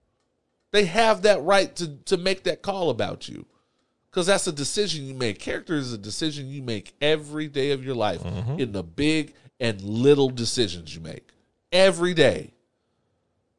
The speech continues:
Speaker 1: And I get, and, and, and I get personally offended when people choose not to make those decisions, and they're not gonna see any consequences from it one way or the other.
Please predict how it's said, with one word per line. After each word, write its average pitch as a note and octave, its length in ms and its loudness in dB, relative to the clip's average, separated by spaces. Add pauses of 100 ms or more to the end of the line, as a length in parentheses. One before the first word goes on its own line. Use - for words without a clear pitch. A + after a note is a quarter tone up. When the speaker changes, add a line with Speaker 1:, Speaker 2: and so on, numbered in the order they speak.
(1120)
Speaker 1:
And G3+ 100 6
I B3 140 6
get, C4 260 -2
and, F3+ 300 0
and, F3+ 320 -2
and F3 240 2
I G#3 160 2
get G#3 240 -4
personally G3+ 560 -2
offended F#3 400 -6
when A#2+ 160 -8
people C#3 500 -8 (640)
choose F3 380 -2
not E3+ 260 0
to D3+ 80 -4
make D#3 220 -2
those C3+ 180 0
decisions, C#3+ 580 -4
and D3 400 -2
they're D3+ 320 0
not F#3+ 240 -6
gonna F3 200 -6
see - 260 -8
any F3+ 220 -4
consequences C3+ 760 -6
from D#3 280 -4
it C#3+ 60 -10
one F3 200 -2
way G3+ 160 -4
or A#3 60 -6
the F4+ 120 0
other. C#4 300 -6